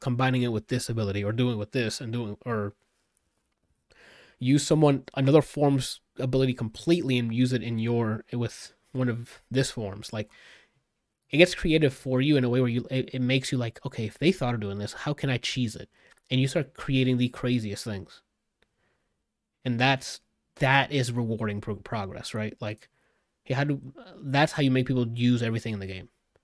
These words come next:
Make it part of the progression. Uh, love that. Loved it a lot. It was, yes, a grind in some, in some areas, in some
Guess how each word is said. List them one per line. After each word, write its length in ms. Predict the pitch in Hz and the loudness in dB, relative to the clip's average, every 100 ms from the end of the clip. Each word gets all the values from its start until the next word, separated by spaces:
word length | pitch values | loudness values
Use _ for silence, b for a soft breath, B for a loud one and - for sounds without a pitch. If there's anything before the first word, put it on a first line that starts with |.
| _ _ _ _ _ _ _ _ - | _ _ _ _ _ _ _ _ -2
Make 160 | 127 | 0
it 140 | 127 - | 0 -2
part 260 | - 131 | -2 0
of 60 | 123 | 0
the 80 | 113 | -2
progression. 520 | 113 98 95 - 110 _ _ _ _ _ _ _ _ _ _ | -6 -6 -8 -10 -14 _ _ _ _ _ _ _ _ _ _
Uh, 260 | - 107 101 101 _ _ _ _ _ _ _ _ - | -4 -4 -4 -10 _ _ _ _ _ _ _ _ -8
love 400 | 110 117 117 101 | -2 0 0 -2
that. 340 | 90 80 - _ _ _ _ _ _ | -8 -10 -18 _ _ _ _ _ _
Loved 200 | - 113 | -6 -2
it 60 | 113 | -2
a 40 | |
lot. 240 | 104 95 - | -2 -4 -6
It 160 | 117 123 | -4 0
was, 240 | 123 - | 0 -2
yes, 280 | 123 127 - | -2 -2 -4
a 120 | 117 | -8
grind 560 | 107 104 98 101 139 - | -6 -4 -2 0 -2 -4
in 140 | 127 | -6
some, 260 | 120 131 123 | -2 -2 -2
in 120 | 127 | -2
some 200 | 123 131 | -4 -2
areas, 240 | 120 127 120 | 0 0 0
in 80 | |
some 240 | 110 120 | -2 -6